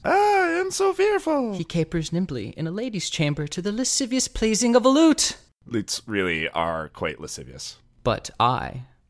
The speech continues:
Speaker 2: that am not shaped for sportive tricks, nor made to court an amorous looking glass, I,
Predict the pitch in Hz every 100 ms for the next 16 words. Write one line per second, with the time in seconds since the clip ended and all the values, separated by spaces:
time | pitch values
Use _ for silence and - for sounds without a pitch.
0 | _ _ _ 123 123 139 156 - - 151
1 | - - - - - 92 101 - - -
2 | 110 110 - - 120 123 135 131 131 -
3 | 123 - 107 107 104 101 - 107 - 95
4 | 90 82 - - - - _ _ _ _
5 | _ _ _ _ _ _ _ _ - -
6 | - - - 110